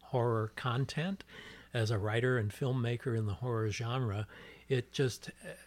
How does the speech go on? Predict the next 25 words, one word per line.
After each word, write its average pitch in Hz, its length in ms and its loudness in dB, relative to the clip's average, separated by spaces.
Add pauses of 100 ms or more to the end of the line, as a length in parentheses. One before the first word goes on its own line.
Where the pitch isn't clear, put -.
(320)
made 131 320 4
me 135 140 2
take 127 380 -2
death 127 280 0
a 139 40 2
little 120 240 2
more 113 180 2
seriously 139 720 0
and 104 160 0
less 113 220 0
flippantly. 165 760 -6 (420)
And 110 300 2
so 113 480 4
that 120 280 0
story 120 600 4 (240)
hit - 280 0
me 120 160 2
in 113 100 0
that 107 240 -2
place 110 380 -2
and 104 100 0
inspired 104 560 -2
me 104 160 -2
to 120 140 -4
do 107 320 2